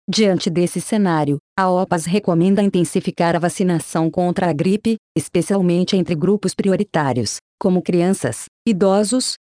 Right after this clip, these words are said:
gestantes e pessoas com comorbidades. A vacina utilizada no Brasil é atualizada anualmente com base nas variantes mais recentes,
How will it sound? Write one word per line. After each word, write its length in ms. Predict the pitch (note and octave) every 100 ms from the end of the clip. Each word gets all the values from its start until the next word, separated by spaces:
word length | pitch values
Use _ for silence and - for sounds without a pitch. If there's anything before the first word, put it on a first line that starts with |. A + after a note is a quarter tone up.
| _
gestantes 720 | F#3 F#3+ F#3+ - A#3 A3+ G3
e 60 | F#3
pessoas 500 | F3 D#3 - F#3+ F#3
com 180 | - F3+
comorbidades. 920 | G3 G3 F3+ G#3 D3+ C3+ A#2+ B2 - - _ _ -
A 100 | F3
vacina 520 | F3 F3+ - F#3+ E3+
utilizada 640 | E3 F3 G3 D3 D3 D3+ D#3+
no 100 | D#3+
Brasil 460 | F3+ E3 D3+ G#3+
é 100 | A3
atualizada 680 | F#3 F#3+ F3+ D#3 E3+ F3+ F3+
anualmente 560 | F3 E3 D3+ G3 G3+ G3
com 200 | G#3+ G#3+
base 280 | F3 E3+
nas 240 | F#3 F#3 D#3+
variantes 600 | E3 D#3 D#3+ F3+ F3+ E3+
mais 240 | F3+ F#3
recentes, 720 | - F3 - C#3+ B2 C#3 A2+